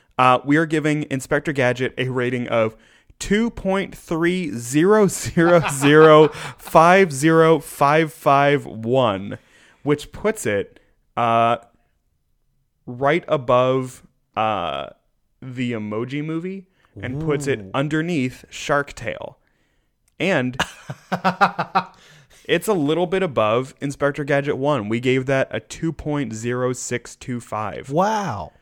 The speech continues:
Speaker 1: So, honestly, I did kinda have a feeling that this one was better than the
Speaker 2: I,
Speaker 1: first.
Speaker 2: somehow. I think because it leans into the cheese. You know what I mean?
Speaker 1: Yeah.
Speaker 2: I don't think we've done a good job at explaining at all what this movie's about, but that, that's not why you should watch the movie. You shouldn't watch the movie for the plot. Don't
Speaker 1: No.
Speaker 2: watch it for the plot.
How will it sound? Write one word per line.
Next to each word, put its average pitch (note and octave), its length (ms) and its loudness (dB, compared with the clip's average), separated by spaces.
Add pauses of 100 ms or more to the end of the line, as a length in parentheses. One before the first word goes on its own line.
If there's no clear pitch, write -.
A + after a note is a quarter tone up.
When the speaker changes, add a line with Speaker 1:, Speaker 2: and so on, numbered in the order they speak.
(200)
Speaker 1:
So, C3 480 0 (480)
honestly, B3 360 0
I F3+ 60 2
did F3 160 -2
kinda F3+ 220 -2
have D#3+ 120 -4
a D3 60 -4
feeling C3 300 0
that A2+ 160 0
this A#2+ 180 -6
one A#2+ 160 -4
was G#2 140 -6
better G#2+ 320 0
than G#2+ 160 -4
the G3 80 -2
Speaker 2:
I, G3+ 60 0
Speaker 1:
first. G#2+ 400 -4
Speaker 2:
somehow. G#3 500 0
I C#3 100 0
think B3 240 -6
because G3+ 220 -6
it F3 100 -6
leans D#3+ 460 -4
into D#3+ 320 -6
the B2 80 -12
cheese. A2+ 720 -12
You B2+ 80 -8
know C3 100 -8
what C3+ 140 -6
I C3+ 100 -6
mean? D3 140 0
Speaker 1:
Yeah. A2 360 0
Speaker 2:
I F3+ 60 4
don't A#3 140 6
think A#3 100 -4
we've F#3+ 160 -8
done E3 160 -4
a D#3 60 -4
good D3 240 -6
job D3 320 0
at C#3 40 -4
explaining C#3+ 600 -6
at B2+ 80 -4
all C3 160 0
what C3 80 -6
this B2+ 160 -10
movie's C3+ 260 -6
about, B2+ 320 -2
but D3+ 140 -6
that, F3+ 260 2
that's F3+ 260 0
not F3 400 4
why D3 260 2
you C#3 120 0
should C3 160 -8
watch B2 300 -4
the A#2 80 -12
movie. G2 340 -14
You C3+ 100 -6
shouldn't A3+ 260 0
watch G#3+ 200 6
the F#3+ 100 0
movie D#3+ 280 0
for - 100 -10
the D3+ 100 -6
plot. F#2 380 -14
Don't G3 160 2
Speaker 1:
No. F#3+ 80 0
Speaker 2:
watch F3 180 2
it D#3 80 -12
for D3+ 80 -10
the C#3 80 -8
plot. G#2 360 -8